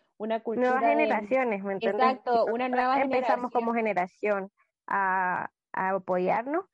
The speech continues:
Speaker 2: cualquiera de nosotras, si tiene algún hijo o una hija, van a crecer con una mentalidad diferente, se lo aseguro que sí, porque ya estamos cansadas de esto mismo y estamos generando nuevas, eh, nuevas maneras de vivir y de coexistir.
Speaker 1: Exactame-, exactamente, y solo para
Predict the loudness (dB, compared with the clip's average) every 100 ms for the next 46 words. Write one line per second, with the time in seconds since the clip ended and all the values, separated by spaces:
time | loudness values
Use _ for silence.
0 | _ -6 -4 -2 0 2 2 0 -2 -2
1 | -4 -4 -8 -4 0 0 0 0 -2 -2
2 | -2 -2 -2 -2 -2 -4 -6 -10 _ _
3 | -10 -4 -4 -4 -4 -2 -4 -2 -4 -2
4 | -4 -4 -4 -2 -2 -2 -4 -4 -2 -4
5 | -4 -4 -4 -6 -6 -6 -6 -10 -10 -6
6 | -4 -2 0 0 -2 -6 -6 -6 -4 -6
7 | -2 -4 -2 -6 -6 -4 -4 -4 -6 -4
8 | -4 -2 -2 -2 -2 -2 -2 -2 0 0
9 | -2 _ _ _ _ _ -4 0 0 0
10 | -2 -4 -6 _ _ -2 -2 0 0 2
11 | 2 2 0 0 -2 -4 -8 -2 0 0
12 | -2 -4 -2 -2 -2 -2 -4 -6 -10 -10
13 | -10 -4 -4 -4 -8 -8 -10 -10 -10 -10
14 | -12 -8 -6 -4 -2 -2